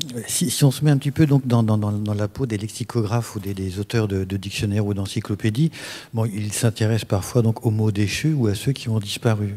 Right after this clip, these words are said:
Voilà. Et alors, est-ce que sur la longue durée, on peut éventuellement se demander s'il n'y a pas des émotions qui ont disparu ? Euh, voilà. Et ça, c'est, c'est une question qui est peut-être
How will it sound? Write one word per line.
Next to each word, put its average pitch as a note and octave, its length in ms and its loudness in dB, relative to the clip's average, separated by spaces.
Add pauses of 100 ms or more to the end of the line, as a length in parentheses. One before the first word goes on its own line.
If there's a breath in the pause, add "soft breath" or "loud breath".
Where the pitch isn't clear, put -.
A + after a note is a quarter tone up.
Voilà. G2+ 200 -4 (420 loud breath)
Et C#3 40 -12
alors, A2 180 -4 (260)
est-ce B2+ 180 0
que C#3 180 2
sur - 240 -4
la G2 140 2
longue A#2+ 240 4
durée, A#2+ 360 2
on C3+ 140 4
peut - 140 2
éventuellement A2+ 580 2
se C#3 160 0
demander A2+ 340 2
s'il D3+ 180 -4
n'y G#2 40 4
a F#2+ 40 -2
pas A#2 140 0
des G#2 220 0
émotions A2 500 2 (360 loud breath)
qui - 180 -6
ont G#2 180 2
disparu ? G#2+ 600 0 (380 loud breath)
Euh, F#2+ 80 -4
voilà. F#2 240 -8 (160)
Et G2 80 -10
ça, B2 200 2
c'est, A#2 140 -2
c'est G2+ 160 -4
une F#2+ 120 -4
question - 300 -2
qui A#2 140 -4
est F#2+ 80 -2
peut-être - 480 -10